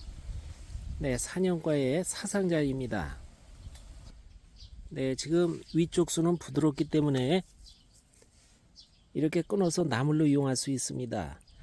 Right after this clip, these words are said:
생채로 먹어도 되고요. 또 데쳐서 무침으로 해도 맛있습니다. 네, 씨앗이 주 약재지만 요즘 잎줄기를 말려서 차로 마셔도 좋습니다. 이 사상자는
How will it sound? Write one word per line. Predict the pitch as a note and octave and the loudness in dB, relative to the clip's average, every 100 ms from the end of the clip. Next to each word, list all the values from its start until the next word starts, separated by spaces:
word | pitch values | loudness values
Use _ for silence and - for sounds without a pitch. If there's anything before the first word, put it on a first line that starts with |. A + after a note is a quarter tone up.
| - - - | -20 -20 -16
생채로 | - - G3 - F#3 F3+ | -8 -2 0 0 2 4
먹어도 | D#3+ D3+ D#3+ | 4 4 2
되고요. | D#3 C#3+ D3+ E3+ F#2 D#2 - | 2 2 4 4 4 -2 -10
또 | - B2+ B2+ | -2 0 0
데쳐서 | - D3 - D#3+ E3 | 0 0 0 0 0
무침으로 | B2+ - - D3+ C#3 | 0 -2 0 2 2
해도 | C3 C3 F3 | 2 0 0
맛있습니다. | D#3 A#2+ C3+ B2+ D3 C3+ A#2+ G2 C#2 - _ _ _ - - _ - - - _ _ - - - - - - - - - - - - _ - - - - - - - - _ - - | -2 -4 -2 -2 -2 -2 0 -2 -4 -12 _ _ _ -20 -20 _ -20 -20 -20 _ _ -20 -20 -20 -20 -20 -20 -20 -20 -20 -20 -20 -20 _ -20 -20 -20 -20 -20 -20 -20 -20 _ -20 -10
네, | D#3+ C3 | -2 -2
씨앗이 | A#2 E3 F3+ D#3+ F3 | -2 -2 0 0 -2
주 | - E3 | 0 0
약재지만 | C#3 - D3 C#3+ C#3+ B2+ D3+ F3+ _ - - | 0 0 -2 0 2 2 2 0 _ -12 0
요즘 | C#3 D3 E3 | 0 2 0
잎줄기를 | B2 D3 - D#3 D3 D3+ E3 | 2 -2 0 2 2 2 0
말려서 | A#2+ B2+ C#3 C#3 D#3 | 0 0 0 0 -2
차로 | - - G#3+ | -4 -4 -2
마셔도 | E3+ D3+ - C#3 D3 | 0 0 -2 -2 -2
좋습니다. | C3 C3 C#3+ C3 B2 G2+ C#2 - - - - - - - | -2 -2 -2 -2 -2 -2 -4 -10 -20 -20 -20 -20 -16 -2
이 | D3 | 0
사상자는 | - F#3 F#3 F3+ D#3 D#3+ F3 E3 | 0 -2 0 2 4 4 2 0